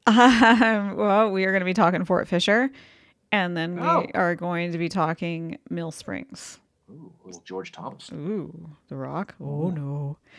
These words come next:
Speaker 2: Oh,
Speaker 1: And then
Speaker 2: no.
Speaker 1: I
Speaker 2: So
Speaker 1: think it's on January the nineteenth, we are going to be having our first roundtable of twenty twenty-two.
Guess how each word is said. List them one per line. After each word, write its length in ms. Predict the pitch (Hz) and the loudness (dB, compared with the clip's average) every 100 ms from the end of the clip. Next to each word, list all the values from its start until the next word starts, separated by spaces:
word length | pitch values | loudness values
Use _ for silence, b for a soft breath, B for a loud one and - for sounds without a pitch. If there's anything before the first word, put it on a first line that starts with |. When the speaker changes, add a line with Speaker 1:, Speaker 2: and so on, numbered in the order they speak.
| B B B | B B B
Speaker 2:
Oh, 60 | 202 | -2
Speaker 1:
And 200 | 196 185 | 0 2
then 220 | 190 196 | 2 2
Speaker 2:
no. 80 | - | 2
Speaker 1:
I 80 | 180 | 2
Speaker 2:
So 100 | 196 | 2
Speaker 1:
think 220 | 208 214 | 0 0
it's 160 | - | -2
on 240 | 208 190 185 | -2 -2 -2
January 680 | 175 180 190 190 180 180 | 0 0 0 0 2 2
the 140 | 175 165 | 0 -2
nineteenth, 880 | 165 156 - - - 214 247 - - - | -2 -2 -2 -8 -4 -4 -4 -10 -20 -8
we 200 | 185 170 | -4 -4
are 100 | 165 | -4
going 260 | 175 175 | -6 -6
to 80 | 175 | -10
be 140 | 175 | -8
having 480 | 170 - 156 160 160 - | -8 -8 -6 -4 -6 -10
our 160 | - 147 | -6 -6
first 360 | 147 156 165 - | -6 -8 -10 -8
roundtable 760 | 147 156 165 160 156 165 - | -6 -6 -6 -8 -4 -6 -6
of 580 | - 147 147 143 151 _ _ - | -8 -8 -6 -10 -14 _ _ -20
twenty 420 | - 160 156 165 | -12 -10 -8 -10
twenty-two. 680 | 160 147 151 147 165 240 | -10 -10 -10 -10 -8 -8